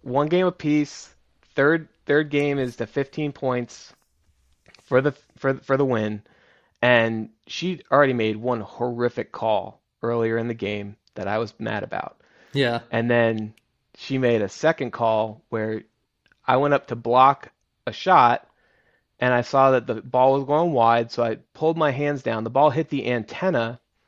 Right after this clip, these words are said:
Speaker 1: so it got disrupted and then fell out of bounds. So the other team was like, "Oh, he touched it, he touched it." And she called that I had touched it and gave them a point. And I turned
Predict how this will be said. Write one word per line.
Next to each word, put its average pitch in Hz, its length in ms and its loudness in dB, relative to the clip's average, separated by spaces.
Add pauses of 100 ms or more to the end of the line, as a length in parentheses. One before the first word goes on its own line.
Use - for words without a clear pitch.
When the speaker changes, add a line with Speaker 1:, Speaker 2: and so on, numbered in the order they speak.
(140)
Speaker 1:
so 123 240 2
it 120 120 -2
got 135 260 4
disrupted 123 760 0 (520)
and 120 280 -4
then 113 300 -4 (160)
fell 120 480 2
out 117 160 0
of 110 100 -10
bounds. 107 480 -8 (960)
So 113 540 -2 (300)
the 127 160 -6
other 160 200 2
team 143 220 -6
was 123 100 -4
like, 123 220 0
"Oh, 285 160 4
he 262 80 0
touched 277 320 0
it, 254 40 -2
he 220 60 -4
touched 233 320 -2
it." - 160 -2
And 117 140 -8
she 147 220 -10
called 123 480 -2
that 113 200 -6
I 107 140 -8
had 156 140 -6
touched 123 320 -6
it - 180 -8 (800)
and 113 160 -4
gave 110 180 2
them 110 140 -2
a 107 40 -10
point. - 360 -6 (680)
And 120 120 2
I 127 80 4
turned 175 460 -2